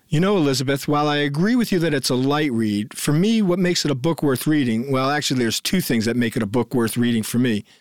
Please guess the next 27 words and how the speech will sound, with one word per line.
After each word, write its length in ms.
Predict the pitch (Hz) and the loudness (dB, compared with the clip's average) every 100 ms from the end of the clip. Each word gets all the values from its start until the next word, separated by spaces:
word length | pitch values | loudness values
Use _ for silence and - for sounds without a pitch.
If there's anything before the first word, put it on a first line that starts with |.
| - | -2
But 100 | 147 | -2
it 100 | 147 | 0
starts 400 | - 226 254 233 | -2 -2 0 0
out 180 | 208 | 0
as 160 | 170 127 | 0 0
one 280 | 131 143 143 | 0 0 0
story. 520 | - - 104 90 95 - - - | -2 -2 -2 -2 -6 -12 -20 -4
You 100 | 120 | -2
expect 380 | 123 - 175 170 | 0 -2 -2 -2
it 100 | 156 | -2
to 80 | 170 | 0
be, 400 | 139 151 147 165 - | 2 2 2 -2 -4
just 200 | 226 180 | -2 0
as, 200 | 190 185 208 | -2 -2 -2
as 180 | 160 151 | 0 2
I 140 | 165 | 0
said 300 | 160 170 151 | 0 0 0
and 120 | 143 | 0
you 80 | 151 | -2
said, 300 | - 147 139 - - - | 0 -2 -4 -10 -10 -2
a 80 | |
light 300 | 165 165 175 | 2 2 2
read 340 | 180 160 160 160 | 0 2 2 2
about 280 | 139 139 139 | 0 0 0
an 100 | 135 | 0
idyllic 500 | 131 120 135 131 117 | -2 0 0 0 0
journey, 460 | 127 120 107 95 | 0 0 0 -4